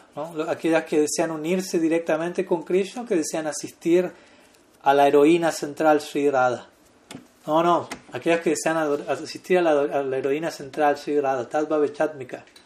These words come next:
¿no? Manjari bhav, llamado de otra forma. Ok, quieres una manjari, ok. ¿Y bajo la guía, en qué grupo va a estar? ¿Bajo la guía de qué gopi? Lalita, Vishaka, etc. No, Lalita, ok. ¿Y bajo la guía de qué manjari va a estar sirviendo?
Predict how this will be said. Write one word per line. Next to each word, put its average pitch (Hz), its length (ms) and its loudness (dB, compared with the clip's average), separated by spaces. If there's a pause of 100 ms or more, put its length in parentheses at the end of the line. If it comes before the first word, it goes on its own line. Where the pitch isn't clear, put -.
(360)
¿no? 147 100 -16
Manjari 160 480 4
bhav, 156 300 6 (880)
llamado 139 360 0
de 131 40 -6
otra 123 160 -6
forma. 120 260 -8 (460)
Ok, 156 140 -4 (320)
quieres 156 240 0
una 170 180 0
manjari, 160 540 2
ok. 131 120 -6 (220)
¿Y 156 80 -2
bajo 151 260 4
la 165 140 4
guía, 196 340 4
en 175 120 2
qué 196 160 2
grupo 202 440 4
va 175 100 6
a - 20 -4
estar? 202 260 2
¿Bajo 147 240 2
la 143 140 0
guía 170 200 2
de 156 80 -2
qué 175 140 -4
gopi? 170 460 -4 (580)
Lalita, 160 540 4
Vishaka, 156 580 2
etc. 165 220 -4
No, 170 140 0
Lalita, 170 480 0
ok. 131 120 -10
¿Y 151 200 -2
bajo 151 220 -2
la 165 100 2
guía 196 160 6
de 185 120 4
qué 196 160 2
manjari 190 540 4
va 170 100 0
a - 40 -4
estar 190 240 -2
sirviendo? 165 580 -6